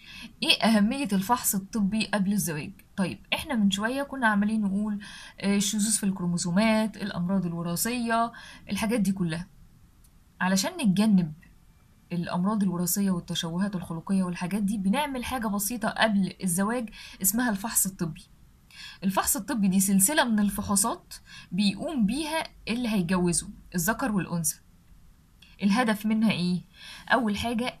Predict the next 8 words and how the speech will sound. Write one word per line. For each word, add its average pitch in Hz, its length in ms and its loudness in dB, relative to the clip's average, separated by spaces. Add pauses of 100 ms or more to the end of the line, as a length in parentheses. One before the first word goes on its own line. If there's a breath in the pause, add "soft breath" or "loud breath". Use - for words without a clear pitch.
إنهم 208 360 4
يتأكدوا 208 880 0 (480 soft breath)
إن 196 140 8
هم 240 320 4
ما 190 60 6
عندهمش 196 580 4 (120)
أمراض 190 560 4 (140)
معدية 190 560 4